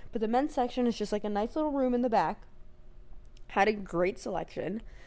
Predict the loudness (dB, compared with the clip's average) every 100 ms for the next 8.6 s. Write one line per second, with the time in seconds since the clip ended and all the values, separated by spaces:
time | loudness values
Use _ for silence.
0 | -16 -18 2 6 6 6 2 2 2 4
1 | 4 4 -4 -2 -2 0 2 2 2 2
2 | 4 4 4 2 2 2 -6 -14 -16 -16
3 | -16 -16 -16 -16 -4 2 10 12 12 10
4 | 10 10 6 6 10 10 10 4 6 6
5 | 8 8 10 10 8 8 4 4 4 2
6 | 2 -2 -4 -10 -12 -2 0 2 2 -2
7 | 2 4 4 4 2 0 -8 -10 -6 2
8 | 6 6 6 4 2